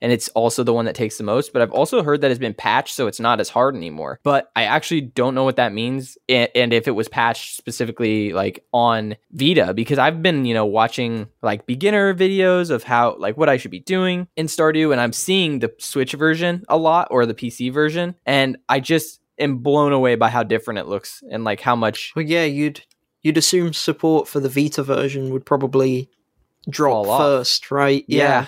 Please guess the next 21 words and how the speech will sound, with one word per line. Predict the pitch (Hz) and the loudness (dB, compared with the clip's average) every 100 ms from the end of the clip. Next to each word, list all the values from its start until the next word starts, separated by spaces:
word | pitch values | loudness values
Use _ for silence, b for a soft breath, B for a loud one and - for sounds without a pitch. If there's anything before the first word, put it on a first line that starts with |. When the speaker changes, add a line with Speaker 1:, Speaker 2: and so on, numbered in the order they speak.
| - | -4
Speaker 2:
because | 127 - 139 - | -8 -2 -2 -2
the | 139 | -6
platform | - 147 143 - 143 135 127 127 _ - | -4 0 0 0 0 0 -2 -14 _ -4
in | 135 | 0
its | 135 - | 0 -2
entirety | 143 131 143 143 139 - 139 | -2 2 4 4 2 0 -2
isn't | 135 139 - _ - | -2 -4 -8 _ -4
being | 135 135 | -2 -2
supported | - 151 143 147 143 139 | -4 -2 2 2 0 -6
anymore. | 135 71 71 143 - | -6 -4 -4 -6 -6
Speaker 1:
Right. | 135 127 101 - _ | 0 2 2 -6 _
Speaker 2:
Yeah, | 175 175 | -2 -2
I, | 170 165 151 | 0 0 0
I'd | 175 | 0
also | 190 202 202 | 0 0 -2
heard | 160 156 147 | 0 0 0
that | 139 113 | -2 -2
achievement | 131 139 127 127 127 - | -4 -6 -6 -8 -10 -10
and | 127 | -4
trophy | 139 131 143 131 127 | 0 0 0 -4 -2
is | 131 127 - | 0 0 0